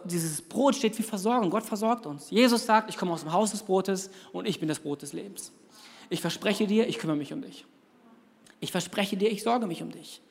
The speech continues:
Ich verspreche dir, ich habe alles im Griff." Und dann ist das Passafest, das Fest des Brotes. Und Jesus sagt zu seinen Jüngern, "Ey, kommt zu mir."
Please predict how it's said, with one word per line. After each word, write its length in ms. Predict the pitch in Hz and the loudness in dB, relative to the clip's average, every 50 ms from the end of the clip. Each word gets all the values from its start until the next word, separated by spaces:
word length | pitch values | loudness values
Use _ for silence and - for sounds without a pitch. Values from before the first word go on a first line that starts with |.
| - - - - - - - - - - - _ _ | -20 -20 -20 -20 -20 -20 -20 -20 -20 -20 -20 _ _
Ich 80 | - | -4
verspreche 400 | - 165 - - 226 220 214 208 | -2 -2 0 2 2 4 4 6
dir, 80 | 185 180 | 4 4
ich 100 | 170 - | 4 2
habe 100 | 170 - | -2 0
alles 240 | 190 185 214 214 - | 0 0 0 -2 -4
im 80 | 208 196 | -6 -8
Griff." 200 | 202 185 175 - - - - _ _ _ _ _ _ _ _ _ _ _ _ _ _ _ _ _ _ _ _ _ _ _ _ _ _ _ _ _ _ _ _ _ _ _ _ _ _ _ _ _ _ _ _ _ _ _ | -8 -10 -10 -12 -18 -20 -20 _ _ _ _ _ _ _ _ _ _ _ _ _ _ _ _ _ _ _ _ _ _ _ _ _ _ _ _ _ _ _ _ _ _ _ _ _ _ _ _ _ _ _ _ _ _ _
Und 360 | _ 170 180 180 180 170 175 - - | _ 4 4 4 4 2 -2 -4 4
dann 340 | - 190 202 208 208 226 220 | 4 6 6 6 4 2 0
ist 160 | - 170 - | -2 -4 -4
das 100 | 160 - | -6 -8
Passafest, 720 | - - 208 196 - 202 196 - 220 220 220 - - - - _ _ _ _ _ _ _ _ _ _ | -4 -4 -4 -2 -2 -4 -4 -4 -6 -6 -6 -8 -14 -18 -20 _ _ _ _ _ _ _ _ _ _
das 220 | - 151 139 - | -6 -6 -6 -6
Fest 360 | - - 196 196 190 196 190 - | -2 0 0 0 0 -2 -6 -8
des 120 | 156 - | -8 -8
Brotes. 600 | - - 156 160 175 - - - - - - - - _ _ _ _ _ _ _ _ - _ _ | -4 -2 -2 -2 -2 -4 -8 -12 -14 -14 -16 -18 -20 _ _ _ _ _ _ _ _ -20 _ _
Und 200 | - 165 165 160 | 0 0 0 4
Jesus 260 | - 185 180 180 175 - | 4 4 4 4 2 2
sagt 200 | 175 170 170 - | 2 0 0 -2
zu 60 | - | -2
seinen 180 | 175 160 160 | 0 2 2
Jüngern, 280 | 160 180 190 196 190 196 | 4 4 2 2 0 0
"Ey, 160 | - 185 170 | 0 -2 -2
kommt 240 | 165 - 175 165 - | -2 -2 -6 -4 -4
zu 160 | - - 196 | -2 -2 0
mir." 320 | 190 190 190 208 226 233 | 2 2 2 0 0 -4